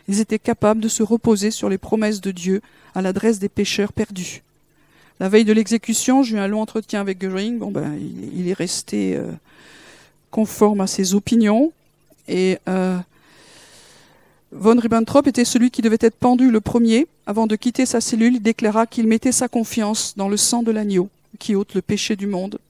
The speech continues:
Puis il pria afin que Dieu use de compassion pour son âme. Et puis il prononça une prière et il ne fut plus.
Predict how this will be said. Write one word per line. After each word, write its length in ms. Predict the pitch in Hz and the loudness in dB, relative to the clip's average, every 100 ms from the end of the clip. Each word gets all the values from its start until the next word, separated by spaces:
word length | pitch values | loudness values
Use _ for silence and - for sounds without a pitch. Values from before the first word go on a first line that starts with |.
| _ _ _ _ _ | _ _ _ _ _
Puis 160 | - 220 | -2 0
il 80 | 220 | 0
pria 460 | - 247 208 190 - _ - | 0 0 0 -2 -6 _ -10
afin 240 | 196 226 | -4 -4
que 120 | - | -2
Dieu 280 | 220 208 208 | 0 2 2
use 180 | 220 214 | 2 0
de 100 | 196 | -2
compassion 600 | - 233 214 202 - 190 | -4 -2 -2 -2 -2 -2
pour 220 | 190 214 | -6 -6
son 200 | - 202 | -4 -2
âme. 280 | 196 175 180 185 _ _ _ _ _ _ _ _ _ _ _ _ _ _ _ _ _ _ _ _ _ _ _ _ _ _ _ - | -4 -4 -8 -14 _ _ _ _ _ _ _ _ _ _ _ _ _ _ _ _ _ _ _ _ _ _ _ _ _ _ _ -10
Et 120 | 190 | -10
puis 220 | - 196 | -6 -6
il 100 | 185 | -6
prononça 400 | - 196 202 208 | -6 -4 -4 -4
une 100 | 202 | -6
prière 460 | - 214 190 185 - | -6 -4 -2 -4 -4
et 140 | 196 | -8
il 120 | 180 | -6
ne 80 | 180 | -8
fut 180 | - 196 | -10 -14
plus. 340 | - 202 247 | -6 -4 -4